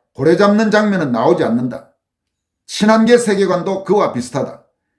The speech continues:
이재명을 잡겠다고 외치지만 실제로는 당내에서 헤게모니 쥐고 지분 펑뜨기 할 생각밖에 없는 것이다. 술 마시고 취해서 현실 구분 못하고 오로지 권력 잡겠다는 망상.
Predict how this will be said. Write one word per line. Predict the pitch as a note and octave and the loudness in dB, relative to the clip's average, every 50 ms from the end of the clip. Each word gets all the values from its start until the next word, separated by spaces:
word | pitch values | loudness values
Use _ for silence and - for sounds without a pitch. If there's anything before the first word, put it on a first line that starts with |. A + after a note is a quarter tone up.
| _ _ _ _ _ _ | _ _ _ _ _ _
이재명을 | - A#2 F3+ A3+ G#3+ A#3 A#3 A#3 A#3+ A#3 A3 F#3+ | -2 2 4 4 6 6 4 4 4 2 0 -2
잡겠다고 | C#3+ D3 B2+ - - G#3 A3+ - F3+ F3+ F3 D#3+ | -4 -6 -8 -6 -6 -6 -4 -2 -2 -2 0 0
외치지만 | C#3 D3 D#3+ D#3 - D3 C3+ C#3 B2+ A2+ F#2+ - | 0 -2 -4 -4 -6 -8 -8 -6 -6 -8 -10 -12
실제로는 | - - - G#3+ A3+ - - G#3+ G#3 G3+ F#3+ D#3 A#2+ - | -14 -10 -6 -6 -6 -2 -2 0 0 0 0 -2 -6 -6
당내에서 | - D3+ E3+ G3+ G#3 G3+ F#3+ F#3+ F#3 F3+ - - - - - _ _ _ _ _ _ - - | -4 -2 0 2 2 2 2 2 0 0 -4 -6 -10 -12 -16 _ _ _ _ _ _ -6 -2
헤게모니 | F#3+ F#3 G#3+ G#3+ A3 A#3 A#3 G#3+ E3 | 0 2 4 4 4 4 2 2 0
쥐고 | C#3 E3 - C#3 - - - _ _ _ _ _ _ _ _ | -2 -4 -4 -4 -6 -8 -10 _ _ _ _ _ _ _ _
지분 | - - F#3+ A3 G#3+ A#3+ F3+ - - - | 0 2 2 4 4 2 2 0 -4 -6
펑뜨기 | - G3+ G3+ G3 G3 A#3+ A3+ G#3+ | -4 -4 -4 -2 -4 -4 0 2
할 | G#3 G3+ G3 | 2 2 2
생각밖에 | - G3 F3+ F3 F3 E3+ - E3+ E3 E3 - G#3 | 0 -2 -2 0 -2 -2 -2 -2 -4 -2 -2 -4
없는 | - - C#3+ C#3+ D3 C#3+ C#3 | -2 -2 -2 -4 -2 -2 -4
것이다. | A#2+ A#2 - - - _ _ _ _ _ _ _ _ _ _ _ _ _ _ _ _ _ | -4 -6 -8 -10 -16 _ _ _ _ _ _ _ _ _ _ _ _ _ _ _ _ _
술 | _ - - F#3+ G#3 | _ -4 0 2 4
마시고 | G#3 A3 A#3 A3+ - G#3 F3+ F#3+ F3+ - | 4 4 4 2 0 -2 -2 -2 -4 -4
취해서 | - - G#3 G3+ F#3+ - - - - - | -2 0 0 0 0 -2 -6 -8 -10 -6
현실 | - G#3 A3+ A3+ - F#3+ A3+ G3+ | -4 -2 -2 0 0 -2 -2 -2
구분 | F#3 G3+ F#3+ E3+ D3+ | -2 -2 -2 -2 0
못하고 | D3 D#3+ - - E3+ D3+ B2+ A2 F#2 - _ _ _ _ _ _ _ | 0 0 0 0 -2 -4 -4 -6 -10 -14 _ _ _ _ _ _ _
오로지 | - B2 E3 G#3 A3+ G#3+ F#3 - - | -2 2 2 2 2 2 0 -4 -2
권력 | - F#3 A3+ A3+ G#3+ F#3+ - - | 2 2 4 4 2 0 -2 -6
잡겠다는 | D#3 C#3+ - - F3 E3 - - D3+ F3+ G3 F3+ | -6 -8 -4 -4 -4 -4 -4 -4 -4 -2 -2 0
망상. | C#3+ A#2+ B2 B2+ - - A#2 G2+ - - | 0 -2 -2 -4 -4 -8 -8 -10 -14 -18